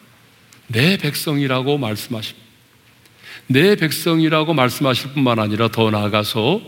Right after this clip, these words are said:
"내 백성을 이로하라"고 그렇게 말씀을 하십니다. 여기서 "이로한다"라고 하는 말이 굉장히 중요한데요. 여기 위로한다는 동사는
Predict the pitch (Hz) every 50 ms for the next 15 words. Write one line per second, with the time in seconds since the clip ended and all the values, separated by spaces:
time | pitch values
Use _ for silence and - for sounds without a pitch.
0 | - - - - - - - - - - - - - 120 156 180 185 180 - 175
1 | 160 - - - 123 107 104 110 147 170 143 104 - - - 156 156 208 220 202
2 | 143 120 120 110 107 104 95 113 131 151 156 151 - - - - 107 104 - -
3 | 101 95 101 98 - - - 104 101 104 101 101 104 - - 110 - - 117 101
4 | 104 - - - - _ _ _ _ _ _ _ _ _ _ _ _ _ _ _
5 | _ _ _ _ _ _ _ _ _ _ _ _ _ _ _ _ _ _ - _
6 | _ - - - - - - - - - - - - - - - - - - 123
7 | 113 113 117 156 151 120 113 117 123 117 110 110 113 107 107 107 104 110 104 101
8 | 107 104 104 104 101 104 104 104 104 104 110 107 - 117 107 113 110 113 110 -
9 | - 113 107 101 101 101 98 107 104 101 113 165 202 - - - - - _ _
10 | _ - _ _ - - - - - - - 127 135 165 170 - - - - -
11 | - _ _ - 135 120 127 151 156 131 147 143 139 135 127 123 135 151 151 147
12 | - - 113 113 107 107 117 110 107 98 95 110 160 214 233